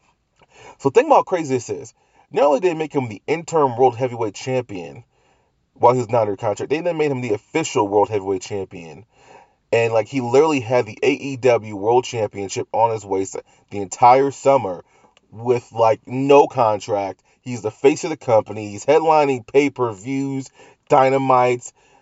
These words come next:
literally going to different shows with that A E W World Heavyweight Championship belt. That's crazy to me. That is trust from Tony Khan to Jon Moxley, um, which is why Moxley is in the position he's in, 'cause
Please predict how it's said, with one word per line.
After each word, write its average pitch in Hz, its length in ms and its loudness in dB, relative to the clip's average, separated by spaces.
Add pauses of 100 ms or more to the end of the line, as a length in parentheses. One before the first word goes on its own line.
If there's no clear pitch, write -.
literally 170 480 6
going 143 240 2
to 117 80 -16 (140)
different 147 400 -6
shows 101 800 -2 (500)
with 131 160 2
that 123 200 4
A 131 60 4
E 127 200 -2
W 117 280 0
World 110 220 0
Heavyweight 104 340 -4
Championship 104 600 0
belt. 95 200 -2
That's - 260 4
crazy 110 500 -4
to 117 120 -6
me. 123 300 -4 (340)
That 135 200 6
is 113 420 -8 (560)
trust - 920 -2 (580)
from 127 200 -10
Tony 143 240 0
Khan 139 440 0
to 131 140 -8
Jon 135 320 2
Moxley, 139 580 -2 (420)
um, 110 580 2
which 123 180 -8
is 107 120 -16
why 104 600 0
Moxley 107 440 0
is 95 80 -12
in 101 60 -12
the 98 80 -8
position 98 320 -10
he's 95 140 -12
in, 117 200 -2
'cause - 360 -12